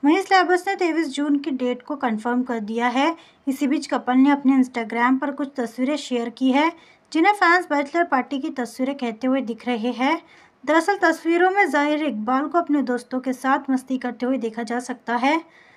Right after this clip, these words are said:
जबकि सोनाक्षी सिन्हा द्वारा Insta स्टोरी पर शेयर की गई तस्वीरों में उन्हें एक्ट्रेस हुमा कुरैशी और उनकी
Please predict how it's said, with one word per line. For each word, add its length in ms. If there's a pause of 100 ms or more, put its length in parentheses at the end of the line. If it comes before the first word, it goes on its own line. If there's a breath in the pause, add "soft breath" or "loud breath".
(200 soft breath)
जबकि 300
सोनाक्षी 460
सिन्हा 360
द्वारा 460
Insta 420
स्टोरी 380
पर 200
शेयर 280
की 180
गई 140
तस्वीरों 600
में 140
उन्हें 320
एक्ट्रेस 440
हुमा 160
कुरैशी 460
और 180
उनकी 300